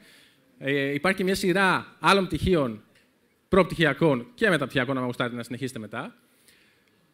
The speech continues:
τα οποία μπορεί να είναι είτε ψυχολογία, είτε business, marketing, μουσική. Ένα κάρο πράγματα, τα οποία,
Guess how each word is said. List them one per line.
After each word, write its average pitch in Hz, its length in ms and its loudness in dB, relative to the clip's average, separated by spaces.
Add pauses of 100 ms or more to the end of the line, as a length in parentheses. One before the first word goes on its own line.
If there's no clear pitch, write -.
(120)
τα 160 80 4
οποία 160 560 6 (360)
μπορεί 175 180 -2
να 185 60 0
είναι 180 120 0
είτε 180 120 0
ψυχολογία, 160 840 6 (640)
είτε 165 520 -6 (340)
business, 143 420 6 (460)
marketing, 123 540 -2 (840)
μουσική. 151 840 2 (2250)
Ένα 185 220 4
κάρο 185 220 8
πράγματα, 156 680 4
τα 156 100 4
οποία, 185 580 8